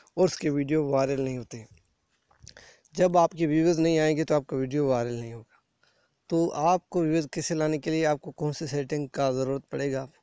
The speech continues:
कैसे करेंगे, तो मैं आज आपको बताऊंगा। एक मैं आपको बात ये क्लियर करता चलूँ कि YouTube आपका वीडियो वायरल करता है, मगर आपको सेटिंग सेट हो, ठीक है, आपका जो है डिफ़ॉल्ट सेटिंग हो उसमें प्रॉब्लम ना हो, वो आपका ठीक हो,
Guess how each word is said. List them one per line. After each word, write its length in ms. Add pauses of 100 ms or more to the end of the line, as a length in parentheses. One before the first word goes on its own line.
कैसे 240
करेंगे, 440 (460)
तो 320
मैं 160
आज 280 (120)
आपको 320
बताऊंगा। 520 (760)
एक 220
मैं 140
आपको 260
बात 240
ये 160
क्लियर 220
करता 280
चलूँ 240
कि 140
YouTube 480
आपका 260
वीडियो 300
वायरल 320
करता 280
है, 100
मगर 280
आपको 440
सेटिंग 580 (200)
सेट 500
हो, 120
ठीक 280
है, 60
आपका 260
जो 200
है 60 (440)
डिफ़ॉल्ट 360
सेटिंग 400
हो 120
उसमें 320
प्रॉब्लम 460
ना 80
हो, 220
वो 180
आपका 280
ठीक 240
हो, 120